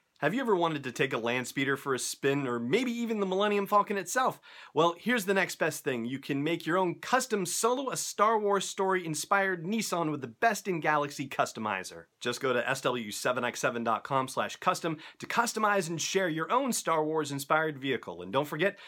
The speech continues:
Solo, A Star Wars Story is coming home on digital September fourteenth,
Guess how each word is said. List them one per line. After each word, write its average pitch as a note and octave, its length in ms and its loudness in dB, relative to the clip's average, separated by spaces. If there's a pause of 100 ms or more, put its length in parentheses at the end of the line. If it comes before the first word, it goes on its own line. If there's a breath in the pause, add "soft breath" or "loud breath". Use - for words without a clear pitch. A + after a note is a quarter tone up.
(140 loud breath)
Solo, G3+ 380 2
A G3 40 2
Star G#3+ 300 4
Wars E3+ 220 0
Story D3+ 360 0
is A2+ 120 -4
coming A3+ 320 2
home E3 280 2
on A2+ 200 0
digital E3 360 0
September C#3+ 380 -4
fourteenth, G3 500 -2